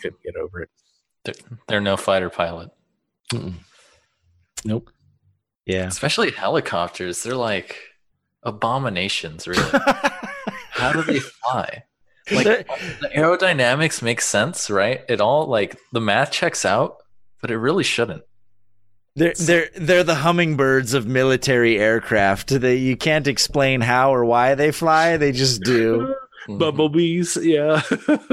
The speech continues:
Speaker 2: Yeah, it's like we got two rotors spinning in opposite directions, and it creates lift. We really don't know. Like, it just works.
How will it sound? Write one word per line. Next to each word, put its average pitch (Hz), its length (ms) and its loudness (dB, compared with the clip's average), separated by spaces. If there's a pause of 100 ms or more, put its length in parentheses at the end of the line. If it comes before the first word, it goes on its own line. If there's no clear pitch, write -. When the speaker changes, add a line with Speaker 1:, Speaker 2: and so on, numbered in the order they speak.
(180)
Speaker 2:
Yeah, 302 220 2
it's - 200 -12
like 110 160 -6
we 131 100 2
got 135 200 0
two 156 200 2
rotors 139 380 2
spinning 123 320 -2
in 110 100 -4
opposite 107 400 -2
directions, 104 640 -2
and 101 100 -4
it 92 80 -4
creates - 380 -2
lift. 92 520 -2 (1080)
We 123 180 0
really 143 280 0
don't 120 260 -2
know. 120 360 -4 (360)
Like, - 220 -2
it - 240 -18
just 123 180 -6
works. - 680 -4